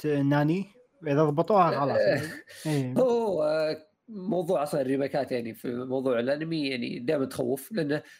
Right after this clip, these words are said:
Speaker 2: تحس ما ياخذون الموضوع بشكل جدي، عرفت؟ اللي
Speaker 1: صح. ما في
Speaker 2: توجههم،
Speaker 1: passion. مم.
Speaker 2: لا، وتوجههم على الجيل الجديد اللي يبغى كل شيء ألوانه ف-، فاتحة أكثر، يبغى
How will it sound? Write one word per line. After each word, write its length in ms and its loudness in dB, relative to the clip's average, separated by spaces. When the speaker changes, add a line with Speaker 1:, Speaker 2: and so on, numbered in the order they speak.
Speaker 2:
تحس 180 0
ما 100 4
ياخذون 220 0
الموضوع 280 0
بشكل 260 -4
جدي، 320 -2
عرفت؟ 260 0
اللي 220 0
Speaker 1:
صح. 160 8
ما 80 4
في 120 2
Speaker 2:
توجههم، 680 4
Speaker 1:
passion. 40 -16
مم. 220 -4
Speaker 2:
لا، 120 0
وتوجههم 760 0
على 200 0
الجيل 500 -2
الجديد 420 -2
اللي 380 -2
يبغى 360 -2
كل 160 -2
شيء 200 0
ألوانه 360 0
ف-، 100 -6
فاتحة 540 -2
أكثر، 520 -2
يبغى 600 -2